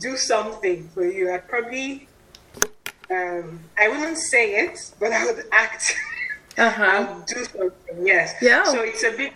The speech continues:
Speaker 1: difficult trying to work that out. Learning to say nice things.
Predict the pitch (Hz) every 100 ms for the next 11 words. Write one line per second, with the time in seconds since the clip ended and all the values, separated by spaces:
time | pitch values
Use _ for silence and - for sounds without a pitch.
0 | - 254 240 240 220 202 - 220 214 214
1 | 196 190 196 - 185 185 165 175 - -
2 | 202 220 226 240 240 233 - 208 196 -
3 | 220 226 226 226 226 - 185 208 208 202
4 | - 190 185 220 302 349 -